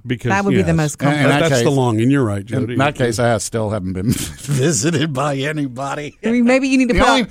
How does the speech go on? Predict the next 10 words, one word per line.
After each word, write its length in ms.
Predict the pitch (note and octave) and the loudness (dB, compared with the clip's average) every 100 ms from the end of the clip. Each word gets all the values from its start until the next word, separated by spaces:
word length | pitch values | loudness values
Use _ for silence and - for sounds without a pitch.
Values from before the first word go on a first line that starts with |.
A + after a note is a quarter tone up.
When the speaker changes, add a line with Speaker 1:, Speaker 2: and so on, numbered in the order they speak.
| - | -4
Speaker 3:
the 80 | F#3+ | 0
only 120 | B3+ | 0
person 300 | F#3+ A3 F3+ | 2 2 2
I 60 | F3+ | 2
ever 120 | F#3 | 2
had 220 | D#3 A2+ | 2 0
dreams 440 | G#2+ B2+ D3 C#3+ A2+ | 0 2 4 4 2
about 360 | G#2 G2+ G2+ | 0 -2 -2
was 180 | G2 G2+ | -4 -6
my 340 | G2+ F#2 F2+ | -4 -6 -8